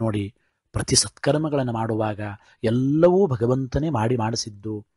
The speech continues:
ನಾನು ಮಾಡುವ ಊಟವೂ ಕೂಡ "ಅಹಂ ವೈಶ್ವಾನರೋ ಭೂತ್ವ ಪ್ರಾಣಿನಾಂ ದೇಹಮಾಶ್ರಿತಃ ಪ್ರಾಣಾಪಾನ ಸಮಾಯುಕ್ತಃ ಪಚಾಮ್ಯನ್ನಂ ಚತುರ್ವಿಧಂ."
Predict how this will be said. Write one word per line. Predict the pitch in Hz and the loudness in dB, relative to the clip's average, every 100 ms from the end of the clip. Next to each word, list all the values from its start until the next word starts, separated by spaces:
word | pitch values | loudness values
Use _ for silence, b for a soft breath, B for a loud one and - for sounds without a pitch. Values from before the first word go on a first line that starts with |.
| _ _ _ _ - | _ _ _ _ -2
ನಾನು | 113 117 | 0 2
ಮಾಡುವ | 113 135 131 127 | 2 4 6 4
ಊಟವೂ | 120 135 147 147 | 4 2 4 2
ಕೂಡ | 151 165 | 4 6
"ಅಹಂ | 117 135 165 | 6 6 4
ವೈಶ್ವಾನರೋ | 127 135 - 151 156 156 143 151 | 2 4 4 6 6 6 6 6
ಭೂತ್ವ | 131 170 _ 190 233 b b - | 6 0 _ 4 4 b b 0
ಪ್ರಾಣಿನಾಂ | 107 131 180 131 120 120 113 | 4 4 6 4 4 0 0
ದೇಹಮಾಶ್ರಿತಃ | 117 113 180 123 - - 120 113 107 120 120 B B - | 2 4 6 6 4 0 0 2 4 4 2 B B 2
ಪ್ರಾಣಾಪಾನ | 127 147 123 120 123 135 127 | 4 4 4 2 4 4 4
ಸಮಾಯುಕ್ತಃ | 113 127 143 123 123 _ 117 120 | 0 2 2 2 0 _ 2 4
ಪಚಾಮ್ಯನ್ನಂ | 113 - 131 143 147 151 156 160 190 | 2 2 2 4 0 2 2 2 2
ಚತುರ್ವಿಧಂ." | - - 120 117 107 113 117 113 | -2 0 0 2 2 0 -2 -6